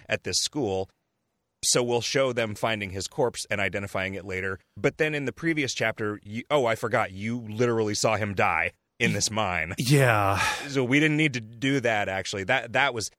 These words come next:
Speaker 1: that was another one of the continuity things that I was like, "Mm, that feels not super on purpose."
Speaker 2: Yeah, that, um, doesn't make any sense. Yeah.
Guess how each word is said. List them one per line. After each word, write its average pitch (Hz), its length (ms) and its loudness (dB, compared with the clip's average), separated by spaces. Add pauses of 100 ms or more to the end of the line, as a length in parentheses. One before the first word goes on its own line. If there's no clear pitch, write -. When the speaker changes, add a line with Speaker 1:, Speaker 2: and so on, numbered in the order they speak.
Speaker 1:
that 123 180 2
was 110 160 -2 (220)
another 104 340 -4
one 98 120 -4
of 92 40 -6
the 92 80 -8
continuity 95 400 -8
things 90 240 -10
that 92 80 -8
I - 20 -8
was 90 100 -8
like, 92 160 -10
"Mm, 175 320 -6 (420)
that 160 280 0
feels 113 320 -2
not 98 320 -6
super 90 300 -8
on 82 100 -14
purpose." - 460 -12 (120)
Speaker 2:
Yeah, 135 420 8
that, 170 360 4
um, 127 640 4 (200)
doesn't 127 280 4
make 117 180 2
any 110 160 0
sense. - 540 0 (560)
Yeah. 107 240 2